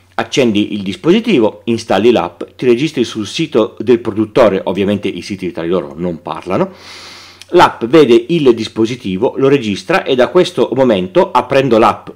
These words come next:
oppure tutte le app di tutti i vari di-, dispositivi che avete ac-, acquistato,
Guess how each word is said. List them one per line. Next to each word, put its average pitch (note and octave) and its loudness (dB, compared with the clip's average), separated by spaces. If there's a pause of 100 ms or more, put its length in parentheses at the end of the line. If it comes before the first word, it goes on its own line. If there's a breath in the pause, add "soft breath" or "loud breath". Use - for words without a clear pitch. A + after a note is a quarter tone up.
(140)
oppure A#2 0
tutte - 2
le B2 6
app B2 2
di A2+ -2
tutti G#2 -10
i - -8
vari G#2 4
di-, G#2+ -8
dispositivi G2 -4
che G#2 0
avete F#2+ -4
ac-, - -8
acquistato, A#2 -4